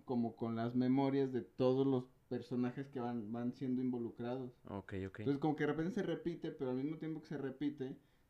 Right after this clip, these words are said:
Speaker 1: te amplían un chingo y, "Ah, pues con razón en ese momento estaban en"
Speaker 2: O sea, te, te va llevando, pero también te jala y, o
Speaker 1: Ajá,
Speaker 2: sea,
Speaker 1: güey, y,
Speaker 2: como en la
Speaker 1: y,
Speaker 2: historia.
Speaker 1: o sea, como que hay muchos protagonistas, por así
Speaker 2: Ujú.
Speaker 1: decirlo, pero al mismo tiempo solo es uno,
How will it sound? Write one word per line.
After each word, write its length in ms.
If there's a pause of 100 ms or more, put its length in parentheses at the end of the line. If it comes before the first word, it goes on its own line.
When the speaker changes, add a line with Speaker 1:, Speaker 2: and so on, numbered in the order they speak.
Speaker 1:
te 160
amplían 560
un 140
chingo 280
y, 100
"Ah, 280
pues 140
con 200
razón 340
en 100
ese 220
momento 400
estaban 640
en" 560 (260)
Speaker 2:
O 40
sea, 160
te, 160
te 140
va 260
llevando, 480
pero 240
también 320
te 80
jala 420
y, 80
o 40
Speaker 1:
Ajá, 100
Speaker 2:
sea, 260
Speaker 1:
güey, 300
y, 40
Speaker 2:
como 160
en 60
la 40
Speaker 1:
y, 40
Speaker 2:
historia. 260
Speaker 1:
o 20
sea, 40
como 220
que 60
hay 100
muchos 480
protagonistas, 1160
por 180
así 180
Speaker 2:
Ujú. 100
Speaker 1:
decirlo, 460
pero 180
al 80
mismo 300
tiempo 320
solo 340
es 160
uno, 340